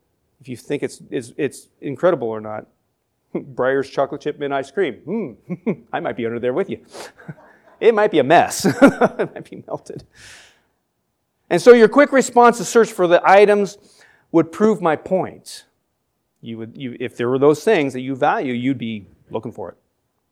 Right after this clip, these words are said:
And when we, we really think something is important or valuable or prized, we are quick to go on the search. I, I'm reminded of Luke chapter fifteen,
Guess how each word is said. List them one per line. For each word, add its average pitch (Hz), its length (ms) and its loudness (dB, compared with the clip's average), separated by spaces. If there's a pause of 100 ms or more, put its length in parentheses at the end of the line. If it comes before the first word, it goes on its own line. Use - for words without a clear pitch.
(920)
And 143 140 -2
when 196 160 2
we, 190 120 0 (120)
we 180 220 -4
really 247 340 0
think 233 300 -2
something 208 380 0
is 143 100 -4
important 143 600 -4 (360)
or 104 80 -14
valuable 143 480 2
or 120 120 0
prized, 123 640 0 (880)
we 156 80 0
are 143 120 4
quick 190 340 2
to 170 60 -2
go 147 260 4
on 135 420 -4 (200)
the 117 80 -8
search. - 500 -14 (320)
I, 131 260 -6
I'm 135 120 -8
reminded 135 340 -8
of 117 80 -8
Luke 135 240 -10
chapter 135 300 2
fifteen, 139 720 -4